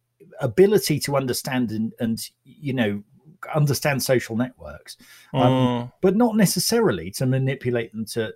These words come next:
Speaker 1: to your advantage. Um, I mean, someone like Bill Gates became powerful because he set his own organization up, you know,
Speaker 2: Mm.
Speaker 1: created something which lots of people wanted to buy. He never, he never worked his way up through an organization, but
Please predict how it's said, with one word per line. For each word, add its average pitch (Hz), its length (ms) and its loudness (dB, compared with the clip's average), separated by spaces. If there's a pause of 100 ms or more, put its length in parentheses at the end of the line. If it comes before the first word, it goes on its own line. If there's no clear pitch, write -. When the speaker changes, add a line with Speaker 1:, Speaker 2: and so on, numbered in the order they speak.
Speaker 1:
to - 100 -8
your 110 160 0
advantage. 139 640 -4 (440)
Um, 117 440 -2 (400)
I 170 60 -4
mean, 180 180 0
someone 233 160 6
like 185 160 4
Bill 170 240 6
Gates - 560 -2 (160)
became 151 480 -4
powerful 147 720 -4 (200)
because 151 280 -4
he 147 220 -6
set 175 240 2
his 151 160 0
own 160 160 2
organization 151 680 0
up, - 260 -4 (440)
you 139 100 -2
know, 131 180 4
Speaker 2:
Mm. 131 260 4
Speaker 1:
created 151 520 2
something 135 680 -8
which 151 260 -2
lots 160 240 4
of 151 80 0
people 147 240 -2
wanted 143 320 -4
to 151 80 -2
buy. 151 380 -2
He 117 100 0
never, 151 280 4
he 147 120 0
never 160 200 2
worked 147 380 4
his 113 160 -4
way 110 200 0
up - 260 -4
through 80 200 -14
an 76 80 -18
organization, - 600 -18 (380)
but 165 160 4